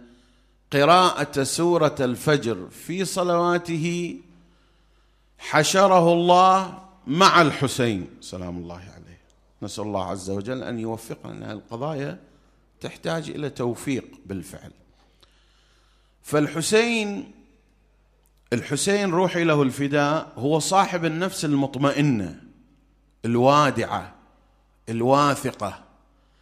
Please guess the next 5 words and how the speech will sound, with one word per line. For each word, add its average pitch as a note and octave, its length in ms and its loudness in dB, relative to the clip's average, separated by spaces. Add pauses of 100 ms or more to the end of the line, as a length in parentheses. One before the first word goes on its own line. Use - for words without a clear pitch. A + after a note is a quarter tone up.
(460)
الذي G3 720 0 (500)
لم G#3 320 0
يتزلزل C3 1120 0 (460)
ولم F#3+ 420 -2
يتقهقر F#3+ 960 -2